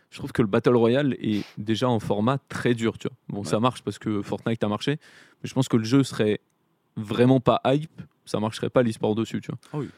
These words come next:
Speaker 1: Et, euh, et du coup, euh,
Speaker 2: Il y a
Speaker 1: bah, je
Speaker 2: Apex qui marche, il y a quelques jeux qui marchent bien quand même en, en e-sport Battle Royale.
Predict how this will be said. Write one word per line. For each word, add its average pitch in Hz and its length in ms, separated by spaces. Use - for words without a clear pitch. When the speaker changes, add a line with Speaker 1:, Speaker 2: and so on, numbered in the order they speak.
Speaker 1:
Et, 110 220
euh, 107 480
et 107 60
du 104 160
coup, 160 260
euh, 107 680
Speaker 2:
Il 101 80
y 107 40
a 110 40
Speaker 1:
bah, 113 60
je 117 60
Speaker 2:
Apex 120 260
qui 98 140
marche, 113 420
il 95 80
y 95 60
a 95 80
quelques 139 260
jeux 139 140
qui 127 100
marchent 98 220
bien 143 180
quand - 80
même 95 140
en, 85 320
en 87 80
e-sport 95 240
Battle 87 260
Royale. 80 220